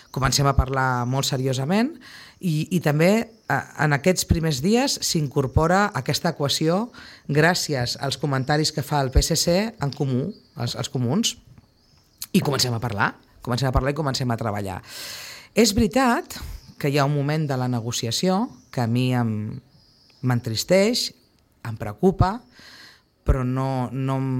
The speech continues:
és a dir, no, no, no em fa perdre tampoc, eh, l'esperança de res, en el que, eh, bé, a, a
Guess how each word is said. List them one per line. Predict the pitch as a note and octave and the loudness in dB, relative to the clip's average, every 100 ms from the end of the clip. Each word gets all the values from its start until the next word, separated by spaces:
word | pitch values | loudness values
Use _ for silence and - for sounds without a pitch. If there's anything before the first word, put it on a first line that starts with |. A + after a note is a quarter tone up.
| B2 - - - - | -4 -8 -10 -10 -6
és | C3 | -4
a | |
dir, | B2+ B2 | -2 0
no, | C3 B2 | -2 -2
no, | B2+ C3 B2 | -2 -2 -4
no | B2+ C3 | -2 -2
em | B2 | 0
fa | C3 | -2
perdre | C3+ C#3 C3+ B2+ | 0 0 0 -2
tampoc, | B2 A#2+ C#3 C3 - | -2 2 2 2 -2
eh, | C3 B2 A#2 | 0 2 2
l'esperança | B2+ - C3 C3 C3+ C#3 | 0 0 0 0 0 -2
de | C#3+ | 2
res, | F#3+ G3+ | 2 2
en | E3 C3+ | 2 -2
el | C3 | -2
que, | C#3 B2 B2 - - - - _ | 0 2 0 -4 -18 -20 -20 _
eh, | A#2 A#2 A2+ A2 G#2+ | -4 -2 -2 -2 -4
bé, | A2+ B2 - | -2 -2 -4
a, | - - | -10 -8
a | - | -2